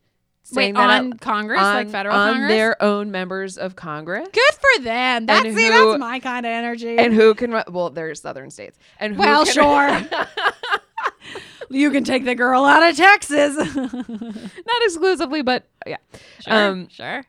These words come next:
Speaker 2: so, yeah, they were like, they tried to say,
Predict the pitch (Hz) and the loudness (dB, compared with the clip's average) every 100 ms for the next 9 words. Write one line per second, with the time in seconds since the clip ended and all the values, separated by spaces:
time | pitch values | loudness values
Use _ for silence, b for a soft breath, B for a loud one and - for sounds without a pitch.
0 | _ 220 208 196 190 - - 196 156 175 | _ 2 6 6 4 0 0 4 4 4
1 | 190 190 190 175 180 196 202 202 190 196 | 4 4 2 0 0 0 0 0 0 0
2 | 185 196 175 - _ _ _ b b b | -2 -4 -4 -6 _ _ _ b b b
3 | b - - 175 165 156 147 | b -16 -6 -4 -4 -6 -8